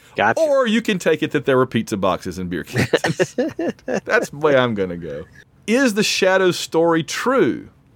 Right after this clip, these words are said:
Speaker 2: J M S says, "What Sheridan was told in that episode by the shadows concerning their motives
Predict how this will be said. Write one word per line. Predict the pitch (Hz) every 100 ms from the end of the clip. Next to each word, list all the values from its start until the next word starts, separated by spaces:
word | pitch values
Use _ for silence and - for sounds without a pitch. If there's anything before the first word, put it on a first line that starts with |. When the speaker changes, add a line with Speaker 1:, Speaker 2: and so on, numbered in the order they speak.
| -
Speaker 2:
J | 104 139 135
M | 131
S | 131 120
says, | 127 117 101
"What | 98 143 -
Sheridan | - 156 190 220 220
was | 208 190
told | - 170 170 165
in | 147
that | 147 139
episode | 139 135 - 127 120 107
by | 110
the | 139
shadows | 156 - 196 170 131 127
concerning | - 107 107 147 147
their | 143
motives | 139 151 139 101 98